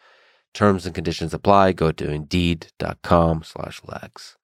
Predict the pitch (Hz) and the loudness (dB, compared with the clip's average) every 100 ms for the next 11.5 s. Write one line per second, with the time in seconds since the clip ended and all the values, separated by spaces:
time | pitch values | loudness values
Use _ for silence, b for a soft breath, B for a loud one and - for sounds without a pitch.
0 | _ _ _ _ _ _ _ _ - 92 | _ _ _ _ _ _ _ _ -4 0
1 | 87 - 85 78 69 - - - 95 - | 2 4 4 4 0 -8 -8 2 2 2
2 | 98 92 90 85 85 85 82 80 - - | 4 2 4 2 4 4 4 2 0 -8
3 | 76 55 - - b b b _ - 113 | -2 -2 -4 -14 b b b _ 0 4
4 | 110 104 98 - 80 - 104 104 85 87 | 4 4 0 -8 -10 2 4 4 4 0
5 | - - 82 76 73 71 - b b _ | 2 -4 0 2 2 0 -4 b b _
6 | 87 - 87 85 80 - 78 - 110 101 | 2 2 2 0 0 -6 -4 4 6 6
7 | 104 101 - 85 85 - 78 78 76 - | 4 -2 4 4 6 2 0 0 0 0
8 | 101 98 - 85 - 82 82 71 - 85 | 2 2 0 -4 0 2 0 -4 2 2
9 | 82 - 85 82 80 78 76 80 85 80 | 2 -2 -2 0 0 0 0 2 4 2
10 | 80 80 80 78 78 - 78 76 76 - | 0 -4 -4 -2 -4 -4 -4 -4 -10 -8
11 | - - 65 71 - | -8 -8 -6 -8 -12